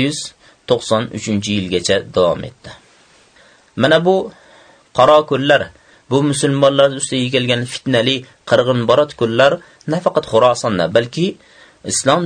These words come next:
diyorlarining barcha mintaqalarida avj olgan edi. U Iroq taraflari bo'lsin, Hijoz yerlari, undan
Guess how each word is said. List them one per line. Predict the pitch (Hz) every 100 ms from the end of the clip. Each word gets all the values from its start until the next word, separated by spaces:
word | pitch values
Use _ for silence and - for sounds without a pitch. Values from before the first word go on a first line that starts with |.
| 151
diyorlarining | 131 131 127 127 123 123 107
barcha | 123 131 - 170
mintaqalarida | 131 113 120 110 98 92 92 101 123 160 _ _ 113
avj | 113 104 92
olgan | 90 85 65
edi. | - - _ _ _ _ _ - _ 143
U | 135 135 123
Iroq | 120 117 -
taraflari | 110 101 98 98 92
bo'lsin, | 87 - 92 82
Hijoz | - 104 98 92 98
yerlari, | 95 92 90 95 87 - - - -
undan | 104 117